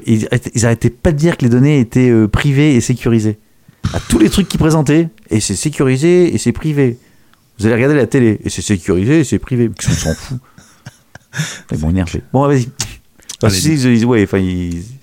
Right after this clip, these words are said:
Speaker 2: Non,
Speaker 1: sécurisé,
Speaker 2: c'est, c'est
Speaker 1: c'est
Speaker 2: bon, c'est bon, c'est bon, on a assez parlé.
Speaker 1: C'est sécurisé, c'est privé.
Speaker 2: <laughs> Un Lituanien plaide coupable d'avoir volé plus de cent millions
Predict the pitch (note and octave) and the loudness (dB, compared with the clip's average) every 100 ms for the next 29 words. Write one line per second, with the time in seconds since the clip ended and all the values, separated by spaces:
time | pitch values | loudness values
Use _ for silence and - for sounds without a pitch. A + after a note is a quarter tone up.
0 | - - D#3+ F3 F#3+ F3 G3+ F3+ G3 F#3+ | -16 0 4 4 6 6 6 6 6 6
1 | F3 F3 D3 C3 A#2+ A2+ A2 - G2+ E2 | 6 4 4 4 4 4 2 0 -2 -4
2 | - - E3+ G#2+ - B2 C3+ B2+ A#2+ C3+ | -4 -4 0 2 2 2 2 0 2 0
3 | - - D#3 F#2 - - C#3 - C#3 - | -2 0 -2 -2 -8 -2 -2 0 -4 -2
4 | - B2 _ - E3+ F3+ F3 E3 B2+ - | -4 -4 _ 0 0 0 -2 -2 -2 0
5 | G#2 A2+ A#2+ C#3 F3 - - B2 A#2+ D3 | 4 6 6 4 2 0 0 2 4 4
6 | D3 - C3+ - C3 A2+ C3+ C#3+ A2+ G2+ | 4 2 -2 -2 -2 0 2 2 2 2
7 | G#2 G2+ A2 B2+ D3 - B2+ F#2 - C#3+ | 2 2 4 4 2 2 2 2 2 4
8 | C3+ A#2 B2 A#2+ | 4 4 4 2